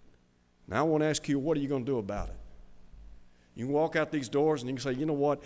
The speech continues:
That guy, he doesn't know what he's talking about. He's crazy." That's fine. You can do that. I don't care. That's fine.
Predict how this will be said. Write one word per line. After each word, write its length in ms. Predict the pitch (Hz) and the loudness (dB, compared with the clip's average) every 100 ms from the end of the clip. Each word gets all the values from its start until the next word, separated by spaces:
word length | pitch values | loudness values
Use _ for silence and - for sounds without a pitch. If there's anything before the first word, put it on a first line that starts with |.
| - - | -16 -10
That 160 | 151 | -4
guy, 200 | 147 143 | 0 0
he 80 | 151 | 0
doesn't 140 | 143 | -2
know 60 | 110 | -4
what 120 | 101 | -6
he's 100 | 90 | -8
talking 220 | - 92 | -8 -10
about. 380 | 92 101 104 117 - - | -10 -8 -8 -8 -12 -14
He's 140 | 104 | -14
crazy." 540 | - - 113 87 - - _ _ _ _ _ _ | -8 -2 0 -2 -10 -14 _ _ _ _ _ _
That's 140 | 190 | -10
fine. 340 | - 214 170 117 | -6 -4 -6 -8
You 120 | 156 208 | -8 0
can 60 | |
do 160 | 208 233 | 2 2
that. 220 | 151 92 | 0 0
I 80 | 143 | -2
don't 160 | 214 | -4
care. 340 | - 220 170 90 - - - | -2 -2 -2 -6 -16 -18 -14
That's 100 | - | -4
fine. 420 | 220 214 131 | 0 2 0